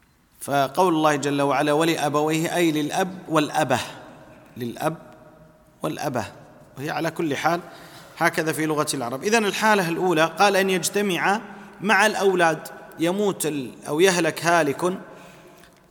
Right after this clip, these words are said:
عن أبوين وعن أبناء." عنده، آه، ذكور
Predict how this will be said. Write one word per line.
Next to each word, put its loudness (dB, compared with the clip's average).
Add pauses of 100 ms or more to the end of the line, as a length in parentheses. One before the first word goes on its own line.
عن -2
أبوين 2 (880)
وعن 0 (1080)
أبناء." 2 (920)
عنده، 0 (1800)
آه، -12
ذكور -2